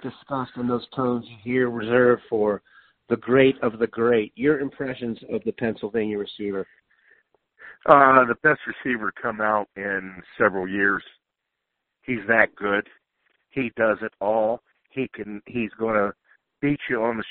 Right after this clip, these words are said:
Speaker 2: short route because he runs good routes. Uh, and then he's got that speed to just, "Okay, I'm gone. I'm going to the house." He does, he plays the ball in the air, uh, like a big receiver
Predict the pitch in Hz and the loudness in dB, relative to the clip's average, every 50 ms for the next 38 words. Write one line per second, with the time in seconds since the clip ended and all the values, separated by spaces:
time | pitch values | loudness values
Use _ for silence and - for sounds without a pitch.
0 | - - 135 127 123 - - 113 117 113 113 117 - _ 101 - - - 107 95 | -10 -8 -6 -6 -6 -4 0 2 4 4 4 4 2 _ -14 -14 -10 -10 -10 -10
1 | 98 101 - 98 87 90 104 107 104 95 87 _ _ - 117 113 - 107 110 110 | -10 -16 -20 -20 -8 -4 -2 -2 -2 -4 -8 _ _ -8 -8 -8 -6 -2 0 0
2 | 110 110 113 - _ - - _ _ _ _ _ _ _ _ _ _ _ _ _ | 0 0 -2 -6 _ -20 -20 _ _ _ _ _ _ _ _ _ _ _ _ _
3 | _ 87 90 92 92 92 90 87 85 87 92 - _ 95 98 101 98 107 110 113 | _ -10 -8 -8 -6 -6 -6 -8 -8 -10 -12 -10 _ -8 -6 -6 -4 -2 -2 -2
4 | 110 104 101 117 110 104 - - 113 107 - - 107 101 - - - - - 127 | -4 -6 -10 -14 -16 -14 -8 -6 -6 -4 -4 -4 -6 -6 -6 -10 -18 -16 -12 -10
5 | 123 117 107 - _ _ 92 98 95 - - _ - 95 101 110 - - 151 127 | -10 -10 -12 -14 _ _ -12 -12 -12 -14 -18 _ -2 -2 -2 0 0 2 2 2
6 | 110 98 - _ _ - 92 101 101 - 104 107 110 104 - - _ _ _ _ | 2 0 -4 _ _ -6 -6 -6 -6 -6 -4 -4 -4 -4 -4 -8 _ _ _ _
7 | _ _ _ _ _ _ _ _ _ _ _ - 98 98 104 107 110 107 107 101 | _ _ _ _ _ _ _ _ _ _ _ -6 -6 -6 -4 -4 -4 -4 -2 -2
8 | 101 101 92 90 107 98 95 92 90 - - - - - _ _ _ _ _ _ | -2 -2 0 2 2 2 2 2 0 -6 -12 -18 -20 -20 _ _ _ _ _ _
9 | _ _ _ _ _ _ - 110 110 110 107 - 113 110 107 107 98 - - _ | _ _ _ _ _ _ -10 -8 -8 -6 -6 -2 -2 0 0 -2 -4 -8 -16 _
10 | - 113 - _ - 120 117 113 104 - 101 - - 117 123 123 123 113 - 123 | -14 -14 -12 _ -6 -4 -4 -4 -4 -8 -14 -14 -10 -6 -6 -4 -6 -6 -6 -6
11 | 113 113 104 101 90 - 104 107 110 110 110 113 107 101 - _ _ _ _ _ | -8 -6 -6 -10 -10 -6 -4 -2 0 0 0 0 0 -2 -6 _ _ _ _ _
12 | _ _ _ 87 87 87 87 87 87 87 87 87 - 98 101 101 - - 95 82 | _ _ _ -10 -8 -8 -6 -6 -6 -6 -8 -8 -6 -6 -6 -6 -8 -12 -12 -10
13 | 123 123 113 110 107 101 - - 117 113 104 98 98 | -10 -10 -8 -10 -12 -14 -10 -8 -6 -6 -6 -6 -8